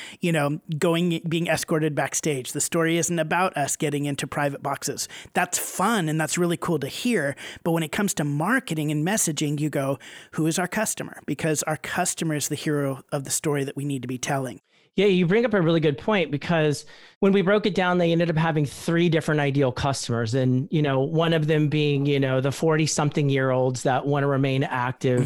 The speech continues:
Speaker 1: Mm-hmm.
Speaker 2: Then you had their children that might be entering high school or college, and they want them to excel at sports i-, while they're in their prime.
Speaker 1: Mm-hmm.
Speaker 2: And then, of course, the third ideal customer are the professional athletes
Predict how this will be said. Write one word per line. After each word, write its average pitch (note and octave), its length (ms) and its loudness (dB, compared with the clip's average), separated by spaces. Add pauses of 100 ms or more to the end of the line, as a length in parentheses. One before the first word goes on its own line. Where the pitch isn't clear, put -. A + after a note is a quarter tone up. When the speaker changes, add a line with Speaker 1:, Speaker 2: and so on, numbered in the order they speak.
Speaker 1:
Mm-hmm. C3+ 160 -2 (260)
Speaker 2:
Then F#3 280 4
you C#4 200 6
had D#3+ 640 0 (400)
their D3 720 2
children C#3 720 2
that C3+ 340 2
might E3+ 340 2
be D#3+ 320 0
entering D3+ 480 0
high E3 260 0
school D#3+ 600 2
or C#3 180 2
college, D#3 720 0
and D#3 180 2
they D3 160 2
want D3 260 0 (160)
them G3+ 320 4
to - 260 -2
excel C3+ 720 0
at C3+ 180 0
sports C#3+ 540 0
i-, D#3 100 2
while C#3+ 220 2
they're C#3 140 2
in C3 80 2
their A#2+ 140 0
prime. C3 560 0
Speaker 1:
Mm-hmm. C3 360 -2 (360)
Speaker 2:
And F#3+ 220 4
then, C4 140 4
of B3 120 2
course, G#3+ 200 2
the G3 120 0
third G#3+ 300 2
ideal E3 300 2
customer F3 520 0
are G#3 140 4
the A#3+ 80 2
professional E3 540 0
athletes D3 500 0